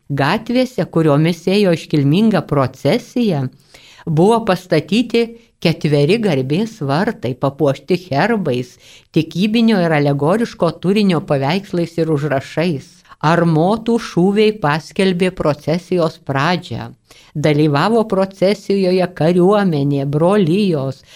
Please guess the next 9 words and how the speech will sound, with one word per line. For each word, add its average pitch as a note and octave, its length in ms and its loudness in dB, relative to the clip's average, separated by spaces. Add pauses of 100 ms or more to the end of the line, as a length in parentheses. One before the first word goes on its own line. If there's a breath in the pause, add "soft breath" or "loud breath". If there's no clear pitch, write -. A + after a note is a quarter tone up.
(140 loud breath)
labdarių E3+ 720 0
ir G#3 120 2
visuomenės G3 880 2
draugijos, C#3 840 -2
miesto G3+ 560 0
valdyba, F3 760 0
magistratas, D#3+ 1200 -4 (320 loud breath)
amatininkų F3+ 1000 0
sąjungos, C#3+ 920 -2